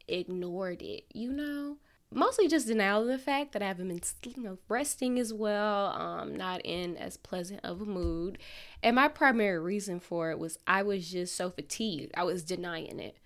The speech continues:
because I felt like I've done so much more than now that it was this constant state of comparing the present to the past and being like, "Well, I had way more on my plate then,"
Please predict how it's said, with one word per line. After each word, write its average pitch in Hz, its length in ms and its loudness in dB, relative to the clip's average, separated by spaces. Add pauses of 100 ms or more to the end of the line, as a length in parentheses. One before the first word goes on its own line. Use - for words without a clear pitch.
(280)
because 196 500 2
I 175 120 0
felt 202 240 0
like 175 240 -2
I've 175 260 0
done 175 220 -2
so 220 280 0
much 190 360 -4
more 175 640 -4 (420)
than 170 320 -4
now 175 640 -2 (480)
that 175 800 -4 (500)
it 202 160 4
was 208 240 0
this 190 300 -2
constant 196 560 0
state 190 340 2
of 165 320 0 (220)
comparing 196 760 0
the 175 60 -4
present 180 640 0
to - 120 0
the 165 100 -2
past 175 420 2
and 165 120 -2
being 175 180 -2
like, - 200 -8
"Well, 175 140 0
I 180 140 2
had 190 220 0
way 170 240 0
more 165 400 -2
on 160 100 -4
my 170 140 -4
plate - 360 -4
then," - 320 -4